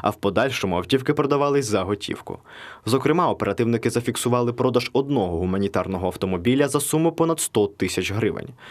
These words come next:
Також представник громадської організації обіцяв продати карету швидкої допомоги, ввезену в Україну під виглядом гуманітарної допомоги.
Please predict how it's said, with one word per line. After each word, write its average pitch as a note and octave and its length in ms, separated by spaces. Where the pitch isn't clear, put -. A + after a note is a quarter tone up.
Також C3+ 360
представник G2+ 540
громадської G2+ 500
організації G2 580
обіцяв C#3+ 360
продати D#3+ 380
карету C#3+ 340
швидкої A2 420
допомоги, G2+ 540
ввезену F2+ 440
в F2 40
Україну F#2 480
під G2 160
виглядом F#2+ 440
гуманітарної F#2+ 720
допомоги. F2 540